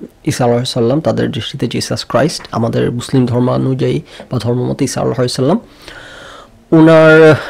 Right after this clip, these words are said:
জন্মদিন হিসেবে পালন করে খ্রিস্টানরা, right? তো এই ব্যাপারে হচ্ছে আমাদের একজন, আহ, বেশ জনপ্রিয় ইসলামিক বক্তা, উনি হচ্ছে একটা status দিছেন,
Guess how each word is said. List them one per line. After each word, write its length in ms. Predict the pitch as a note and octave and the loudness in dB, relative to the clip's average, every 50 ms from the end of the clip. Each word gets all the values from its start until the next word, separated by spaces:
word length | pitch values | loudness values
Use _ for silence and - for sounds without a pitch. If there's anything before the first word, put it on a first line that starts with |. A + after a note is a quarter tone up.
| - - | -2 2
জন্মদিন 360 | C#3+ C#3 C#3 C#3 C#3 B2 A#2+ A#2 | 4 4 6 6 4 4 2 2
হিসেবে 300 | A#2 A2+ B2 A#2 A#2 A2+ | 2 0 2 2 2 2
পালন 260 | A#2 A#2 A#2 B2 A#2+ | 2 0 -2 -2 -4
করে 140 | A#2 A#2+ A2+ | -6 -6 -8
খ্রিস্টানরা, 460 | - - A#2+ - - B2+ A#2 - - | -8 -10 -12 -10 -8 -8 -6 -6 -4
right? 160 | C#3+ F3+ G#3 - _ _ _ _ _ _ _ _ - - - - - _ _ _ | -4 -6 -6 -8 _ _ _ _ _ _ _ _ -20 -20 -20 -20 -20 _ _ _
তো 100 | - - - | -8 -4 2
এই 140 | D#3+ E3 | 4 4
ব্যাপারে 360 | F3+ G3 F#3+ F#3 F#3 F#3 F#3 F3 | 6 6 4 4 4 4 4 4
হচ্ছে 680 | D#3+ F3 E3+ - - - F#3 D3+ B2 B2 B2+ D3+ - - - - - - - - - | 2 2 0 -2 -4 -2 0 2 2 2 2 0 -4 -8 -12 -14 -14 -14 -14 -10 -6
আমাদের 720 | C3 C3 C3+ C#3 C3+ C3 C3+ C#3 C#3+ C#3 C3+ C#3 C3+ - - | -4 -2 0 0 0 2 2 2 4 4 4 4 2 0 0
একজন, 800 | - C3 B2+ A#2+ B2+ - - C3+ B2+ C3 C3 B2+ B2+ B2+ B2+ B2+ | -2 -2 -2 -2 -6 -4 -2 0 0 2 2 2 2 0 0 0
আহ, 840 | B2 A#2 - - - B2+ B2 A#2+ A#2+ A#2 A#2 A#2 - A#2+ B2 B2 B2 | -2 -2 -4 -6 -8 -6 -6 -4 -4 -2 -2 -2 -2 -2 -2 -4 -4
বেশ 340 | B2 B2+ B2 A#2+ - - - _ - | -4 -4 -4 -4 -6 -8 -12 _ -2
জনপ্রিয় 840 | B2+ B2+ C3 C3+ C#3+ C#3 - - C#3 C#3 C#3+ C#3+ C#3+ C#3 C#3 C#3 - - _ | 0 2 2 2 0 0 0 0 2 4 4 4 4 2 2 0 -4 -8 _
ইসলামিক 500 | - - - - C3+ B2+ C3+ C3+ C3+ C#3 - D#3 | -12 -12 -8 -6 -4 -2 0 -2 -2 -4 -4 -4
বক্তা, 540 | C3+ B2 - - - - A#2 B2+ F#3+ A3 - _ _ - - - - - - - - - - - - - - | -4 -4 -4 -6 -6 -4 -2 -2 -2 -4 -8 _ _ -20 -20 -20 -20 -20 -20 -20 -20 -20 -20 -20 -14 -4 0
উনি 140 | D3 C3+ | 0 0
হচ্ছে 180 | B2 C3+ - D3+ | 0 0 -4 -4
একটা 140 | - - C3+ | -4 -4 -4
status 400 | - - - C#3+ C#3 D3+ C3 B2 | -2 0 0 0 2 0 0 -2
দিছেন, 380 | C3+ - - - B2+ D#3+ A#3 | -4 -6 -6 -2 -2 -2 -2